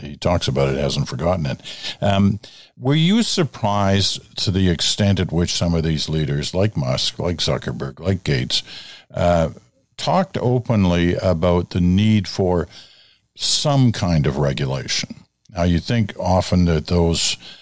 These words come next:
the people from those sectors would stay a distance away from any discussion about regulation. But even they were saying that, uh, we may well need some form of regulation, limited,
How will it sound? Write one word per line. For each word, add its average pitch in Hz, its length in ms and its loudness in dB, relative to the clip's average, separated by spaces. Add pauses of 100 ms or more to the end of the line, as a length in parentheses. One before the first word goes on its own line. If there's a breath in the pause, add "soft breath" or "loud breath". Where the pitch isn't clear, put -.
(140 loud breath)
the - 80 -4
people 98 340 0
from 87 220 2
those 85 220 2
sectors 78 640 0 (800 loud breath)
would 95 280 -2
stay 92 340 0
a 80 40 2
distance 87 460 0
away 85 260 2
from 85 200 -2
any 90 180 4
discussion 78 500 -2
about 76 180 -4
regulation. 73 760 -4 (600 loud breath)
But 98 260 0
even 160 420 2
they 120 240 0
were 90 380 2
saying 87 600 0 (640)
that, 95 300 -2
uh, 113 720 -2
we 104 220 0
may 101 300 2
well 98 280 2
need 82 480 2 (480)
some 95 300 0
form 90 300 0
of 76 120 0
regulation, 78 840 0 (540 soft breath)
limited, 101 640 -2